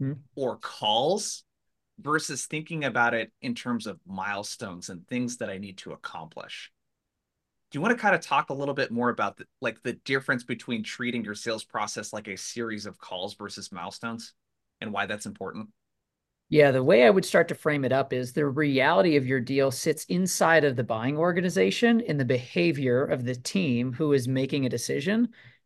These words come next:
Speaker 1: not the activities that you are doing as a seller. You can do a lot of things, have a lot of calls, a lot of meetings,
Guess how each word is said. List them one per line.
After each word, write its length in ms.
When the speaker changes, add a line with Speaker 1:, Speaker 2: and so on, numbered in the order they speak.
Speaker 1:
not 240
the 160
activities 640
that 160
you 160
are 80
doing 240
as 140
a 40
seller. 440
You 100
can 100
do 140
a 0
lot 260
of 100
things, 280
have 100
a 60
lot 160
of 80
calls, 320
a 20
lot 140
of 80
meetings, 640